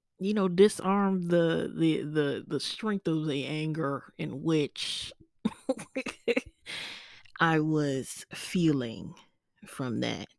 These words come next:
And then after that, you know, you gotta do the whole thing. You gotta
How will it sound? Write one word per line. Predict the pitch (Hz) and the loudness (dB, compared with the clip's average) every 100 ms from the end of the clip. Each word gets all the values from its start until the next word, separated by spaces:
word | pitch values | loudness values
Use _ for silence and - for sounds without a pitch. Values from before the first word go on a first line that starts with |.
| - - _ _ _ _ _ - | -20 -20 _ _ _ _ _ -2
And | 147 | 2
then | 147 | 2
after | 147 147 147 | 2 0 -2
that, | 143 123 110 - _ _ _ _ _ _ _ - | -4 -4 -8 -12 _ _ _ _ _ _ _ -12
you | 92 123 | -8 -6
know, | |
you | 101 120 | -4 -4
gotta | 113 113 | -4 -4
do | 113 | 0
the | 139 | 2
whole | 143 123 131 | 4 2 2
thing. | 120 98 | -2 -4
You | 113 | -4
gotta | 117 120 110 | -2 0 -2